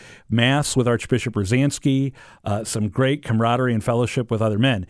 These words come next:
The Sacrament of Reconciliation will be available. And I think last year it, it was over five hundred confessions were heard throughout the day. And, um, it, it's a great, great opportunity.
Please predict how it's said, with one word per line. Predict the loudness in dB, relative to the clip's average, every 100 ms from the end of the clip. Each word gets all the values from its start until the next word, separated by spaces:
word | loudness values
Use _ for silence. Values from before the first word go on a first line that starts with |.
| -14 -12
The | -4
Sacrament | 0 0 2 2
of | 2
Reconciliation | 0 0 0 2 2 2 0 0 -2 -2
will | -2 0 0
be | 0 0 0 -2 -4
available. | -2 -2 -2 -4 -6
And | -4
I | -2
think | -2 -2
last | -2 -2 -2 -2
year | 0 0
it, | 0 -4 -2
it |
was | -2 0
over | 0
five | 0 0 0
hundred | 0 -2
confessions | -2 -2 -2 -2 -2 -2 -2
were | -2
heard | 0 -2 -4 -12 -20 -20
throughout | -4 0 0 0
the | -2
day. | 0 0 0 -2 -4
And, | -2 -2 -2 -2
um, | -4 -4 -6 -10 _ _ _
it, | -8 -4
it's | -2 -2
a | -4
great, | 0 0 0 -2 -8
great | -4 -2 -2 -4
opportunity. | -6 -6 -2 0 2 0 -4